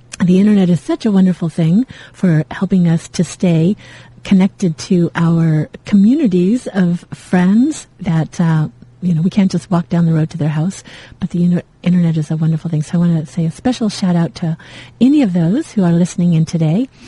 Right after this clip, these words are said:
And to remind people that we would love to hear from you, you can always email us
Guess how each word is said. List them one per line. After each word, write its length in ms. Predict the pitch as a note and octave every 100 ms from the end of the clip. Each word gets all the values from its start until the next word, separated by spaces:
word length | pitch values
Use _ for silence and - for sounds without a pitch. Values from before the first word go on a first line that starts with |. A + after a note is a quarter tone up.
| - - - F#3
And 400 | F3+ F3+ F3+ - _ _ -
to 160 | -
remind 320 | A3+ A3+ D4+ G4
people 320 | C#4 A#3 G#3
that 320 | G#3 F#3+ -
we 300 | G3+ A3+ A#3
would 200 | G#3+ G3
love 420 | G3+ A3+ F#4 E4
to 100 | - G#3
hear 240 | A#3+ F#4
from 480 | - G3 E3+ F3+ A#3+ - - -
you, 460 | G3 F#3+ F3 B3 F4
you 220 | F#3 F#3+
can 220 | F#3 F3+ -
always 540 | G3+ B3 F#3+ E3+ - G#3+
email 400 | G#3+ A3+ E3+ E3
us 360 | D#3+ A#3 -